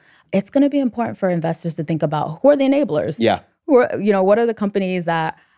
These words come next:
Speaker 1: are enabling A I? They're providing the hardware, the equipment, semiconductor, just like nvidia.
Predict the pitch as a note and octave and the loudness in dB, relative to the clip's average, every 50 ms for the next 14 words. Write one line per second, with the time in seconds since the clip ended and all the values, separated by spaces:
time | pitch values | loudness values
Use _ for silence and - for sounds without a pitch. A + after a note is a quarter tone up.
0 | _ - - E3+ E3+ E3 E3+ E3 D#3+ E3+ E3 D3 D#3 D3+ D3+ D3 - - D3+ D3 | _ -2 0 2 2 2 2 2 0 0 0 0 -2 -2 -2 -4 -4 -4 -6 -6
1 | C#3+ C3+ C3 B2+ B2+ C3 - D3 - D#3 D3+ - - E3+ D#3 D3 D#3+ D#3+ D#3+ D#3+ | -6 -6 -6 -6 -6 -6 -6 -4 -2 -2 -2 0 0 0 0 2 0 0 0 0
2 | D#3 D#3 D#3 D3+ D3+ D3 D3 D3 _ _ _ _ - - D3+ D3 D#3+ D#3+ D#3 D#3 | 0 0 0 2 2 0 0 -2 _ _ _ _ -6 -6 -2 2 4 4 4 4
3 | D3+ C#3+ D3+ D3+ D3+ D3 D3 C#3+ C#3+ D3+ D3+ C#3+ - - E3 - - D#3+ D#3 D3+ | 2 -2 -2 -2 -2 -2 -4 -4 -6 -8 -8 -4 -2 0 0 0 0 0 0 0
4 | D3+ D3 C3+ - - - E3 D#3+ D#3+ D3+ - E3+ D3+ D#3 D3+ D3+ - D#3+ D#3 D3+ | 0 -2 -4 -6 -4 -4 -2 0 -2 -2 -2 -2 -2 -2 -2 -2 -2 0 0 0
5 | D3+ D3 - _ _ _ _ _ - F#3+ F3 - G#3 - - F#3+ G3 E3+ F3 F#3 | 0 -2 -6 _ _ _ _ _ -2 0 2 2 0 2 2 2 4 4 4 4
6 | F3+ D#3 D#3 D#3 C#3 C3+ C#3+ D3+ | 4 4 2 0 0 0 -4 -6